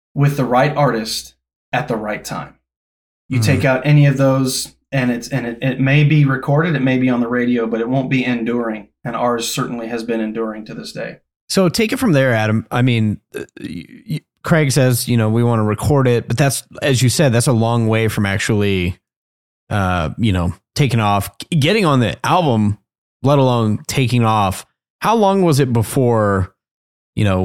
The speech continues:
Speaker 2: w-, we, we, we, we, you know, just let people know that song went number one, um, which is incredible. Um, but how long before, like, what's the time in
Speaker 1: Yeah.
Speaker 2: between?
Speaker 1: Wrote it with Mark in two thousand three.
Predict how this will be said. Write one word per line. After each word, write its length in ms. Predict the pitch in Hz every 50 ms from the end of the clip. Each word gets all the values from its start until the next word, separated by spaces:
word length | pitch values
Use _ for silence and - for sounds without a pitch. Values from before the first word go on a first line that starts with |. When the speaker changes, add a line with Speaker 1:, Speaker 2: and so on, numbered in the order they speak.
| 95 101 87
Speaker 2:
w-, 160 | - - -
we, 180 | - 98 - 98
we, 220 | 113 107 101 - -
we, 240 | 117 110 98 76 -
we, 280 | 120 117 110 107 113 - _ _ _ _
you 120 | 123 113
know, 220 | 98 92 87 90 101 -
just 180 | - 123 110 135
let 140 | 117 107
people 180 | 117 127 107 110
know 180 | 107 107 107 101
that 180 | 113 147 -
song 240 | - 135 127 120 117
went 140 | 120 107 110
number 220 | 110 107 104 101 98
one, 420 | 104 107 107 107 107 113 113 110 - _ _ _ _ _ _ _
um, 720 | - 104 104 101 101 101 95 92 90 92 90 87 90 101 - _ _ _ _ _ _ _ _ _
which 240 | - 120 120 - 127
is 140 | 113 98 113
incredible. 680 | 104 90 - 120 110 101 101 104 104 113 117 - _ _ _ _ _ _ _ _ _ _ _ _ _ -
Um, 720 | 113 107 104 101 101 98 95 95 92 92 90 78 - - _ _ _ _ _ _
but 200 | 139 113 143 143
how 220 | - - 143 165 180
long 380 | 170 160 151 151 147 135 120
before, 600 | 117 113 - - 131 120 117 113 107 107 101 92 -
like, 200 | 113 117 113 -
what's 140 | 156 156 -
the 60 | 123
time 580 | - - 110 104 104 101 101 95 92 90 - - _ _ _ _ _
in 100 | - 117
Speaker 1:
Yeah. 20 | 104
Speaker 2:
between? 500 | 104 98 - - 95 92 87 82 - - - _ _ _ _ _ _ - - - - - - - - - _ _ -
Speaker 1:
Wrote 340 | 147 135 147 151 175 190
it 100 | 214 202
with 160 | 175 160 143 139
Mark 320 | 135 147 156 175 180 -
in 180 | 143 127 123 117
two 160 | - 156 139
thousand 480 | 143 139 135 127 123 117 113 107 104
three. 560 | - - - 113 117 123 135 165 202 - -